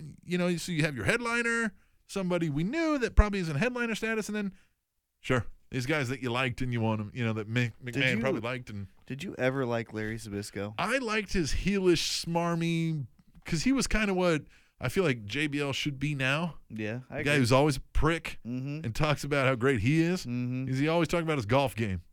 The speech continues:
Speaker 2: Yeah, and he always did
Speaker 1: <laughs>
Speaker 2: the little hand gesture.
Speaker 1: Yeah, you know,
Speaker 2: The, the, the, the
Speaker 1: just a guy you liked to not like. You know
Speaker 2: I,
Speaker 1: what I mean?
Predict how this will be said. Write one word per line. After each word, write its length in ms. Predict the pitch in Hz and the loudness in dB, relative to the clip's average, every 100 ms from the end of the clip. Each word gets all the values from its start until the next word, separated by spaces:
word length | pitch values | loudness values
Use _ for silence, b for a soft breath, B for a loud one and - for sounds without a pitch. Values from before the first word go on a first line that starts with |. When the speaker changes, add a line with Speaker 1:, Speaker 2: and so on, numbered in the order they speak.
| _ | _
Speaker 2:
Yeah, 320 | 127 143 113 | -2 0 0
and 100 | - | 0
he 80 | 156 | 2
always 160 | 156 156 | 4 4
did 100 | 151 | 6
Speaker 1:
<laughs> 140 | 151 | 6
Speaker 2:
the 220 | 135 139 104 B B | 6 4 2 B B
little 160 | 139 127 | 0 0
hand 360 | 123 151 147 | 0 0 0
gesture. 240 | 139 139 170 | 2 2 4
Speaker 1:
Yeah, 380 | 175 143 135 113 | 6 6 6 4
you 120 | 151 | 2
know, 160 | 170 | 0
Speaker 2:
The, 160 | 135 202 | 0 0
the, 0 | |
the, 120 | 196 156 | 0 2
the 40 | 151 | 2
Speaker 1:
just 120 | 120 | 4
a 40 | - | 2
guy 220 | 226 247 | 2 2
you 200 | 208 214 | 2 2
liked 400 | 160 208 208 - - | 4 4 2 -4 0
to 80 | 208 | 0
not 360 | 190 208 208 | 2 0 0
like. 460 | - 208 220 - - - | 0 0 0 -4 -12 -2
You 60 | 156 | 4
know 80 | |
Speaker 2:
I, 20 | 175 | 6
Speaker 1:
what 40 | 214 | 6
I 20 | |
mean? 300 | 226 294 202 | 2 0 -6